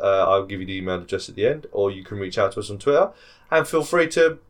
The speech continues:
ask us to talk about anything. You've seen a suggestion, anything like that's not a problem at all.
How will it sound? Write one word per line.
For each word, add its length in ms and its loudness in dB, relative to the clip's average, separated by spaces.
ask 280 2
us 140 -8
to 140 -8
talk 160 0
about 220 2
anything. 460 -2
You've 220 -6
seen 440 0
a 100 2
suggestion, 680 2
anything 340 2
like 200 6
that's 240 2
not 100 0
a 40 0
problem 320 -2
at 160 -20
all. 80 -18